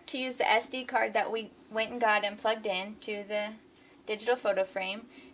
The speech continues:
Now that we've clicked enter on S D, you've got movie, music, photo, and file are your options. We're gonna go to photo,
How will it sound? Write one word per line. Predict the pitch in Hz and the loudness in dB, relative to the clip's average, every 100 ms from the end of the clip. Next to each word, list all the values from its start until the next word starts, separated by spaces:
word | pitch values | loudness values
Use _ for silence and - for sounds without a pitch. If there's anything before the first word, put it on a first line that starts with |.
| - | -2
Now | 233 240 262 254 - | 4 6 6 4 4
that | 240 | 4
we've | 254 - | 4 0
clicked | 269 - | -2 0
enter | 247 247 285 | -2 2 4
on | 277 | 4
S | 254 262 - | 4 0 0
D, | 254 233 233 | -4 -2 -2
you've | 226 220 | -2 2
got | 208 214 | 4 2
movie, | 220 233 269 302 320 - | 0 0 2 0 -2 -4
music, | 240 247 247 269 269 - | -2 0 0 0 -2 6
photo, | 233 233 254 | 8 10 8
and | 262 | 4
file | 254 208 196 220 247 - | 6 8 6 4 0 -2
are | 220 | 2
your | 247 | 4
options. | 220 196 - 208 220 247 - - - - - 226 | 4 4 0 -8 -10 -12 -14 -20 -20 -20 -4 4
We're | 233 | 4
gonna | 240 233 | 4 4
go | 233 226 226 | 8 8 8
to | 226 | -2
photo, | 208 - 240 254 285 311 339 | -6 2 6 8 8 6 4